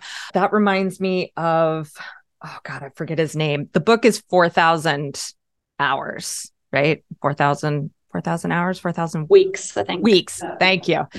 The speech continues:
Speaker 1: Yeah. He talks about the internalized sense of time,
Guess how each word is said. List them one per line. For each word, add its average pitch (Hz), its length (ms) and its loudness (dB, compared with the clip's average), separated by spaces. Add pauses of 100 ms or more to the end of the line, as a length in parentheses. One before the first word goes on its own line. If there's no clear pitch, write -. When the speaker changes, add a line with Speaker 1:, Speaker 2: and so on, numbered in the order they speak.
(200)
Speaker 1:
Yeah. 208 220 4
He 226 220 0
talks 262 320 2
about 170 500 4
the 175 380 -4
internalized 175 600 2
sense 160 360 0 (100)
of 160 280 4 (480)
time, 151 760 2